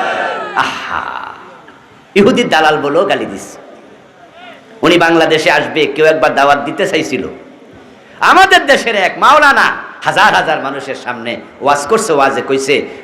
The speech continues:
উনি বাংলাদেশে ঢুকলে নাকি এয়ারপোর্ট ঘেরাও করবে, বাংলাদেশে নামতে দেয়া হবে না। উনি ইহুদির দালাল। আহারে, দাঁত থাকতে দাঁতের মর্ম বুঝলা না? উনার মতো সম্পদ, ইসলামের শ্রেষ্ঠত্ব প্রমাণ করার মতো পৃথিবীতে আর একজনও।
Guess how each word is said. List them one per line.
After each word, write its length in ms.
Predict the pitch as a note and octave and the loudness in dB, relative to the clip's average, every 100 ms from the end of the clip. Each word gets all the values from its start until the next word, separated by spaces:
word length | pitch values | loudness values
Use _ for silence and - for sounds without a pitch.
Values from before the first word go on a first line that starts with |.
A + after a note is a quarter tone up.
| - | -6
উনি 180 | C#3 C#3 | -2 0
বাংলাদেশে 500 | C3+ C3+ C3 C3 C3 | 0 0 0 0 -2
ঢুকলে 260 | B2+ B2+ | -2 -4
নাকি 340 | A#2+ A#2+ A#2+ G#2+ | -6 -6 -8 -4
এয়ারপোর্ট 480 | C3+ D#3 D3+ D#3+ F3 | 0 0 0 -2 -4
ঘেরাও 260 | B2 A#2 G#2+ G2+ | -4 -4 -4 -8
করবে, 260 | E2+ F2 - - - | -14 -16 -18 -20 -6
বাংলাদেশে 540 | A2+ A#2+ B2+ B2+ C3 C#3 | -2 2 2 2 0 0
নামতে 360 | C3 B2+ C3 | 0 -2 -2
দেয়া 220 | A#2+ A#2+ | 0 0
হবে 220 | G#2+ A#2 A#2 | 0 0 0
না। 180 | G2 - - - - - - - - | -2 -6 -16 -20 -20 -20 -20 -16 0
উনি 160 | G3+ C4+ | 4 6
ইহুদির 360 | D4 F#4 F#4+ | 6 4 6
দালাল। 600 | F4 F4 E4 C#4+ G#3 B2+ - - - - - | 6 8 8 8 6 2 -4 -16 -20 -20 -6
আহারে, 320 | B2+ C#3+ D3+ C#3 | -4 -2 -2 -2
দাঁত 140 | E3 - | -4 -2
থাকতে 260 | F3+ F3+ C#3+ | -4 -2 0
দাঁতের 340 | B2+ B2+ B2 | 0 0 0
মর্ম 320 | B2+ C3+ B2+ | 0 -2 -2
বুঝলা 420 | G#2 A#2 A#2 C#3 | -4 -6 -2 0
না? 320 | C#3+ D#3 A2+ - - - - | 2 2 0 -4 -12 0 4
উনার 300 | C4 E4+ D#4+ | 6 6 6
মতো 240 | C#4+ C#4+ | 4 2
সম্পদ, 720 | - G4 G4+ G4 G4 F4 B3 - - - - _ - | 4 2 4 6 8 8 6 2 -10 -20 -20 _ -12
ইসলামের 460 | F#3 - G3 F#3+ E3 | -12 -6 -4 -4 -4
শ্রেষ্ঠত্ব 600 | C#4 D4 - A3+ A3 G3 | -2 -2 -2 -2 0 0
প্রমাণ 360 | F3+ F3 D#3+ D3 | 2 2 0 0
করার 300 | D3+ D3+ C#3+ | 0 2 2
মতো 340 | C#3+ D3 C3+ C3+ | -2 0 -2 -2
পৃথিবীতে 400 | C3+ C3+ C3+ B2+ | -6 -6 -2 -2
আর 100 | B2 | 0
একজনও। 640 | C3 - C#3 D#3 G#3+ - | -2 -4 -4 0 0 -2